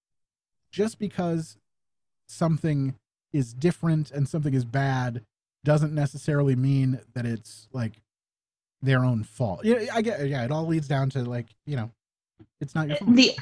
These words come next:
Speaker 2: <clears throat> the only, and the only, like, argument I have with that, and maybe not even an argument, just, like, an, an opinion, is
Speaker 1: Yeah.
Speaker 2: that we live in an information age. Like, we live in an age where, like, so much is common knowledge. Like, we understand about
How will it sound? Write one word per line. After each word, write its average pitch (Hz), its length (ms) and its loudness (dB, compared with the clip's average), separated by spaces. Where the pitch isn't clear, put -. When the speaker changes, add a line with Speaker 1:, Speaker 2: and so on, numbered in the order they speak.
Speaker 2:
<clears throat> - 0 -
the 269 400 12
only, 311 420 10
and 254 180 8
the 233 100 8
only, 247 400 4
like, 196 160 2
argument 180 340 6
I 170 40 2
have 156 240 2
with 143 120 -4
that, 147 160 2
and 170 80 4
maybe 190 160 6
not 170 180 6
even 160 140 8
an 147 80 4
argument, 147 420 2
just, 156 160 -4
like, 151 140 -4
an, 151 160 0
an 160 100 4
opinion, 156 560 0
is 196 120 4
Speaker 1:
Yeah. 190 120 8
Speaker 2:
that 170 60 4
we 190 140 12
live 208 280 8
in 202 160 6
an 185 60 6
information 180 800 6
age. - 440 -6
Like, 170 160 0
we 180 180 4
live 190 200 4
in 220 80 6
an 202 100 4
age 170 280 4
where, 156 580 4
like, 175 160 -2
so 202 240 2
much 196 220 4
is 170 100 -2
common 151 340 2
knowledge. 160 520 -2
Like, 165 240 6
we 175 160 6
understand 170 640 6
about 143 420 0